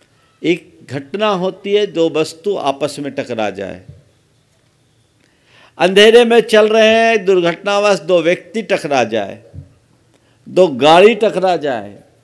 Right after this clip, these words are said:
ये एक संयोग है। इस टक्कर से कोई ज़्यादा खतरा नहीं होता, क्योंकि ये टक्कर क्वचित और कदाचित को होता है। इसमें लोग टकराते हैं एक दूसरे के साथ,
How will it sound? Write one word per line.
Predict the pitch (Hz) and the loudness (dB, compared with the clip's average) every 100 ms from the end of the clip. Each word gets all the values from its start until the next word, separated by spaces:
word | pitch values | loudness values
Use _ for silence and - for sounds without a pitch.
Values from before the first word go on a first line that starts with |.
| _ _ | _ _
ये | 196 285 | 4 6
एक | 320 | 6
संयोग | - 285 311 339 349 202 | 6 6 8 10 8 6
है। | 160 113 92 92 - _ _ _ _ _ _ _ _ _ _ _ _ _ _ - | 2 2 -2 -12 -20 _ _ _ _ _ _ _ _ _ _ _ _ _ _ -10
इस | 190 - - | -8 -8 -8
टक्कर | 202 - 220 214 | -8 -4 -4 -2
से | 220 214 | -4 -2
कोई | 226 226 214 - - - _ _ _ _ _ _ 104 | 0 2 0 -4 -16 -20 _ _ _ _ _ _ -8
ज़्यादा | 127 135 151 180 | -4 -2 -2 -6
खतरा | - 131 139 151 175 - - 120 | -8 -12 -6 -6 -6 -12 -20 -12
नहीं | 135 196 170 | -8 -6 -4
होता, | 127 - 139 185 220 _ _ | -6 -6 -8 -8 -14 _ _
क्योंकि | 196 202 220 | -4 -4 -6
ये | 180 196 | 0 0
टक्कर | 214 214 196 - 220 233 | 2 -2 -6 -4 -4 -4
क्वचित | - 196 202 - 247 - - | -4 -4 -4 -2 -6 -6 -8
और | 196 202 | -2 0
कदाचित | 196 160 185 202 214 240 - | 0 0 2 2 0 -2 -4
को | 170 | -6
होता | 123 117 104 | -6 -8 -10
है। | 95 - _ _ _ _ _ _ _ _ _ - - 254 | -12 -16 _ _ _ _ _ _ _ _ _ -8 2 2
इसमें | 269 277 302 285 | 4 2 4 6
लोग | 220 240 302 - - - | 8 10 10 6 2 0
टकराते | - 240 285 294 226 170 | 2 4 6 4 0 2
हैं | 196 | 4
एक | 220 170 | 4 2
दूसरे | 175 - 147 | -2 0 -4
के | 135 139 | -4 -6
साथ, | 135 147 | -6 -8